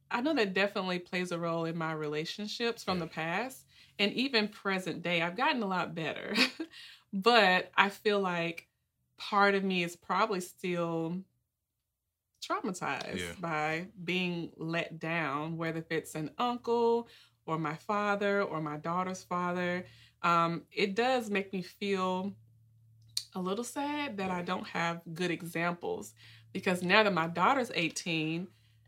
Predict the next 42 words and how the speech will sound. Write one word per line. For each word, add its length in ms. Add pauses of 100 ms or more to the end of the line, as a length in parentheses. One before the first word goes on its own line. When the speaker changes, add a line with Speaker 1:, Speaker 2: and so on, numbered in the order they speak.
(720)
Speaker 1:
I 140
struggle 880
with, 480 (680)
I 120
don't 280
want 160
her 120
to 160
experience 560
what 100
I 80
experienced. 960
Speaker 2:
Yeah. 140 (160)
Speaker 1:
And 120
I 80
know 180
I 120
can't, 480
you 100
know, 180
protect 600
her 120
from 240
everything, 420
and 80
I 40
don't 200
want 220
to. 120
I 40
want 180
her 60
to 80
learn, 480
'cause 220
sometimes 380
you 60
don't 180
get 180
things 240
till 100
you 180